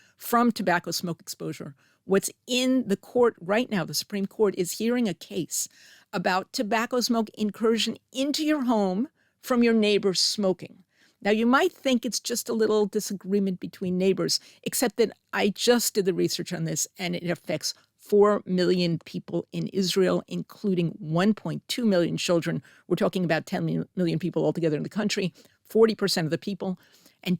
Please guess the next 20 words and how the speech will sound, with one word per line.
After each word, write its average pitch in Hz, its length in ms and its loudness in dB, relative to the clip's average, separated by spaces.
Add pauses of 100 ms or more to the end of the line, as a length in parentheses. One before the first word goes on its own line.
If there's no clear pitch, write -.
(120)
two 277 320 0
million 247 340 0
people 208 300 -10
are 175 100 -8
exposed - 500 -4
at - 140 -2
least 294 480 4
weekly 247 580 2 (300)
to 262 220 4
smoke 262 460 2 (180)
coming 320 500 0
in 269 420 -4
from 233 300 0
outside 226 720 0
of 220 120 -2
their 214 140 2
apartment 202 540 -4 (320)
into 240 320 4
their 196 180 4
apartment. 208 500 -2